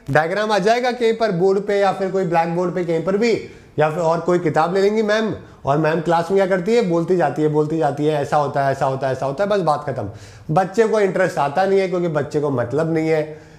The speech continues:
समझ रहे हो। बोर्ड के ऊपर ड्राइंग है, उससे बच्चा correlate नहीं कर पाता।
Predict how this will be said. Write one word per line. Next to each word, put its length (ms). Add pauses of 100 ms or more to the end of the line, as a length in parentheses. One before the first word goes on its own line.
(140)
समझ 200
रहे 100
हो। 80
बोर्ड 320
के 60
ऊपर 200
ड्राइंग 380
है, 220
उससे 300
बच्चा 280
correlate 500
नहीं 100
कर 140
पाता। 320